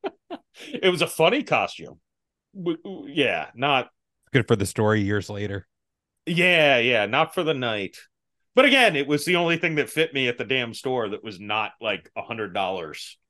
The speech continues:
Speaker 1: So, gotta, ye-,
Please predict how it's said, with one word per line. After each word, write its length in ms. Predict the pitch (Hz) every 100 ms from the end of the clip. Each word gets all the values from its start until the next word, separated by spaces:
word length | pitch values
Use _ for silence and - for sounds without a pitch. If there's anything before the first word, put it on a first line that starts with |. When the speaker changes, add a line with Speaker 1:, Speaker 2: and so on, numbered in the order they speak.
| _ _ _ _
Speaker 1:
So, 400 | - 98 85 - _ _ _ _
gotta, 240 | 101 101 - - _ _ - - _
ye-, 580 | 196 233 254 226 170